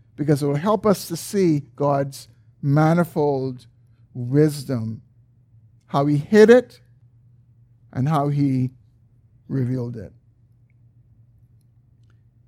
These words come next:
Starting in verse seven of chapter one.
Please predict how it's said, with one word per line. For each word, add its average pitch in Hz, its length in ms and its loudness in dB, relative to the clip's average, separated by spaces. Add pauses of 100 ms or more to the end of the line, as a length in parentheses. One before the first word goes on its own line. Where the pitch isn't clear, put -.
(360)
Starting 156 380 0
in 139 80 0
verse 139 180 -2
seven 135 480 0
of 131 180 -8
chapter 127 420 -6
one. 120 500 -8